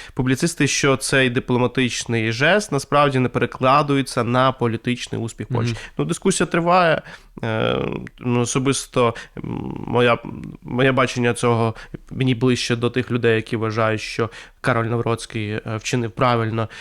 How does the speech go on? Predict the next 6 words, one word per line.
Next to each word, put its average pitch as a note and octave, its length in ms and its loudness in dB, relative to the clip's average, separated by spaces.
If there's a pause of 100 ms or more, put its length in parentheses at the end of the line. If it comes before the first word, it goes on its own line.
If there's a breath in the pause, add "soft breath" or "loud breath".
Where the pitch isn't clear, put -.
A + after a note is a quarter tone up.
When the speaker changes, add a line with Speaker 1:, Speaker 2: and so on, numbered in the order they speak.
(140 loud breath)
Speaker 1:
і, A#2+ 520 0
е, A2+ 200 2
відмовився, A#2+ 540 2
скасував A#2+ 500 0
цю - 120 -2
зустріч, D#3 540 -2